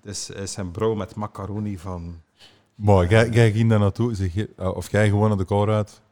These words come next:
Speaker 1: Eh, of nee,
Speaker 2: Geen
Speaker 1: de Colruyt,
Speaker 2: sponsor?
Speaker 1: nee, nee, nee. Meneer Subri is hier geweest om te komen
Speaker 2: Mo.
Speaker 1: keuren of het goed is. Ja, anders, ja, allee. Dus, eh, Subri van macaroni van, dus ik heb nog een tip voor de brouwers. Gebruikt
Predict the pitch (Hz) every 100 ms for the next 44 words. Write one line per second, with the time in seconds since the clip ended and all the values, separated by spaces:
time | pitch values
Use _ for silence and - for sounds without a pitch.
0 | _ 131 151 147 113 - 123 127 120 117
1 | 175 175 131 143 156 156 151 127 123 123
2 | - 160 165 135 123 104 101 139 - 113
3 | 101 - 113 123 117 131 139 107 - 127
4 | 147 - - - - - _ 107 95 110
5 | 101 101 85 90 - - - 117 131 117
6 | 123 - 170 175 139 120 113 131 151 135
7 | 113 - 107 - _ 120 120 120 127 107
8 | 117 117 - 156 - 135 113 107 113 117
9 | - - _ 104 101 113 127 -